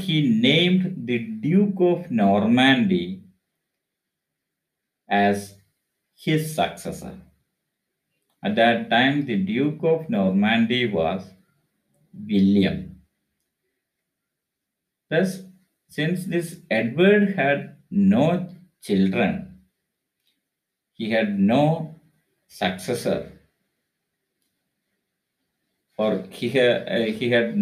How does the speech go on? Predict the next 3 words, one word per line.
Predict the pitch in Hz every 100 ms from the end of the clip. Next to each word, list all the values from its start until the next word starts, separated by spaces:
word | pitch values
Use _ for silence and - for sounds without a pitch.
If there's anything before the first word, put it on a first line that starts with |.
| 120
no | 139 101 - - - - - - - _ _ - - -
heir | 131 131 90 - - - - _ _ _ _ _ _ _ _ _ - _ _ _ _ - _ - - - - - _ _ _ _ _ _ _ _ - - -
to | 110